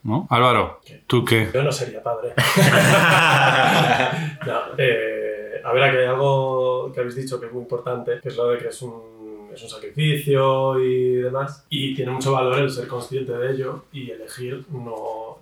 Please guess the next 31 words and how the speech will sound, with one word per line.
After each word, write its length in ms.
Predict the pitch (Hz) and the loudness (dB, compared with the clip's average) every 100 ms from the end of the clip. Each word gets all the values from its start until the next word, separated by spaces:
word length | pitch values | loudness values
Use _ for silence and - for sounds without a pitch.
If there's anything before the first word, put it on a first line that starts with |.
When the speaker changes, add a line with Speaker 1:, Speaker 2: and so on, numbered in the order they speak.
| 135 | -18
Speaker 2:
no 400 | 117 117 123 120 | -12 -6 -4 -4
ser 340 | 120 113 - - | -6 -10 -10 -6
padre 440 | 127 127 135 160 | -4 -2 -4 -6
o 120 | - | -8
madre, 360 | - - 85 80 - | -12 -10 -10 -10 -10
porque 180 | 131 127 | -4 -2
hay 40 | |
mucha 200 | 135 139 | 0 2
gente 200 | 139 143 | 2 2
que 80 | 139 | 2
se 100 | 120 | 0
deja 200 | 117 120 | -2 -2
arrastrar, 580 | 123 117 - 127 127 165 | -4 -4 -4 -4 -4 -8
¿no? 180 | 123 123 | -14 -12
por, 360 | 120 - - - | -10 -10 -12 -14
por, 400 | 110 104 - - _ _ | -12 -12 -12 -20 _ _
por 120 | 127 | -10
lo 80 | 110 | -8
que 80 | 117 | -8
es 60 | 110 | -6
la 100 | 113 | -4
vida, 280 | 123 131 135 | -2 -2 -2
por 100 | 120 | -4
lo 60 | |
que 120 | 113 | -6
viene, 260 | 113 127 131 | -4 -2 0
lo 120 | 131 | -2
que 100 | 117 | -4
toca, 420 | 110 131 127 127 | -2 -2 -2 -2
lo 160 | 131 113 | -2 -4
que... 640 | 117 113 113 113 113 123 | -4 -4 -4 -4 -4 -8